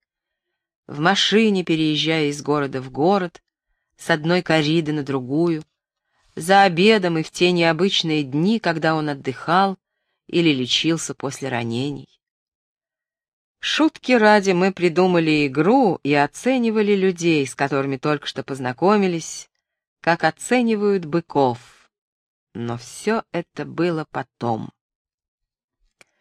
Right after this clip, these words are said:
В тот первый день на консуле мы болтали и шутили уже потому, что ранение было позади,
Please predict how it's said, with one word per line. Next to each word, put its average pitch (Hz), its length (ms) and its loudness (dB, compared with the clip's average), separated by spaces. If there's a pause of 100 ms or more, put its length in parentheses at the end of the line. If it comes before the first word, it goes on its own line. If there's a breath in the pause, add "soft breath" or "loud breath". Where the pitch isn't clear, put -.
(720)
В - 60 -20
тот 311 240 0
первый 269 400 6
день 214 420 4
на 185 100 4
консуле 202 800 0
мы 190 180 0
болтали 214 600 0
и 196 100 0
шутили 175 680 0
уже 151 240 -4
потому, 170 340 0
что 165 200 -6
ранение 147 440 -2
было 131 260 -6
позади, 120 720 -4